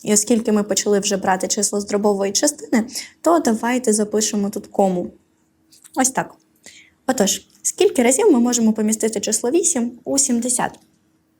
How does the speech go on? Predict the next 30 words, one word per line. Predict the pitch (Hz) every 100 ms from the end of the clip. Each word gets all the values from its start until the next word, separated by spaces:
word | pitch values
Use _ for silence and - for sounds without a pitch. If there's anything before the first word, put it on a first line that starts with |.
| _ - - - _ _ -
Вісім | 277 214 214
разів, | 262 220 - -
адже | 202 220
вісім | 220 220 208
на | 214
вісім — | 277 370 254 202
це | 269 302
шістдесят | - 208 214 247 240
чотири. | - - 190 185 - _ _ _ _ - - _ - -
Тож | 208
давайте | 214 208 202
тепер | 196 196 190
віднімемо. | 196 226 320 359 330 339 -
Це | -
у | 196
нас | 190 -
буде | 196
сімдесят | 220 - 101 214 196 196
відняти | 202 196 208
шістдесят | - 196 214 190 -
чотири. | - 381 339 330 - _ _ - _ _ _ _ _
Шість. | - - - - - _ _ _ _ _ _ _ _ - - - - - _ _
Давайте | 208 202
зносити | 208 214 214 - 202
наступний | 202 - 214 208 214 196
нулик. | 196 214 440 - _ _ _ _ _ _ - _ - - _ _ _ _ _ _ _ -
Запишемо | - 220 214 - 208
його | 214 208
ось | -
тут. | 427 427